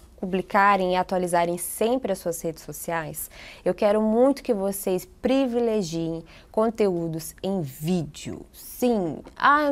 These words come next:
Babi, não gosto de aparecer. Ai, que não sei o que, não sei o que lá." Arruma alguém pra aparecer.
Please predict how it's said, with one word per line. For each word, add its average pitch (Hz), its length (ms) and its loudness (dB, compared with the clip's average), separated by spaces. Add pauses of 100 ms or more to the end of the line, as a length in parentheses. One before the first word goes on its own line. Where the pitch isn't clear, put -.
(120)
Babi, 254 340 4
não 247 140 0
gosto 233 300 0
de 240 80 0
aparecer. 226 720 0
Ai, 226 180 2
que 220 80 -8
não 233 100 -2
sei 233 140 -2
o 220 60 -4
que, 214 120 -4
não 220 80 -2
sei 220 100 -6
o - 20 -8
que 214 80 -4
lá." 202 80 4
Arruma 220 520 2
alguém 214 280 2
pra 214 80 -4
aparecer. 190 640 -4